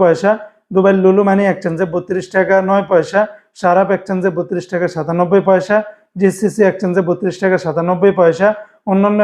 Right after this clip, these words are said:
এক্সচেঞ্জগুলোতে আপনারা বত্রিশ টাকা থেকে শুরু করে বত্রিশ টাকা নব্বই, সাতানব্বই পয়সার ভিতরে পেয়ে যাবেন।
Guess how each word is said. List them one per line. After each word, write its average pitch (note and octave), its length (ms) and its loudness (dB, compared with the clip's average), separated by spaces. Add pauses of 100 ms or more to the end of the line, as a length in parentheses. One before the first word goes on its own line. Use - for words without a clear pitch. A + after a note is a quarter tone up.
এক্সচেঞ্জগুলোতে F#3+ 640 0
আপনারা F3+ 320 -2
বত্রিশ F3+ 340 -4
টাকা F#3+ 200 0
থেকে F#3+ 220 0
শুরু E3+ 180 -4
করে F3 160 4 (420)
বত্রিশ F#3+ 420 2
টাকা F3 220 4 (400)
নব্বই, F#3 340 0
সাতানব্বই F3 540 -2
পয়সার E3 320 0
ভিতরে E3 300 -2
পেয়ে F#3 200 4
যাবেন। E3+ 260 2